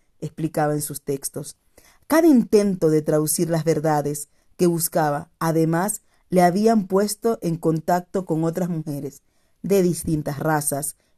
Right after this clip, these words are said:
edades o tendencias sexuales, con las que compartía lo que ella definía como una guerra contra las tiranías del silencio.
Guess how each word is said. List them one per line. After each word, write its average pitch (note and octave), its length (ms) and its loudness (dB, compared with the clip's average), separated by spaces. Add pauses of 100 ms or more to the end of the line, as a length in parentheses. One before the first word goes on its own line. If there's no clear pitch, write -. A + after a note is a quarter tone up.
edades E3 680 2
o D#3 120 -2
tendencias D#3+ 500 0
sexuales, C#3+ 640 -6 (280)
con G3 160 0
las F3+ 140 0
que F#3 120 -6
compartía F3+ 800 -2 (260)
lo F3 200 2
que F3 80 0
ella F#3 160 6
definía F#3 480 -2
como F3 360 -4 (340)
una F3 320 2
guerra A3 460 0
contra D#3+ 340 -2
las D#3 180 -6
tiranías D3+ 500 -4
del D3 120 -8
silencio. C#3+ 640 -6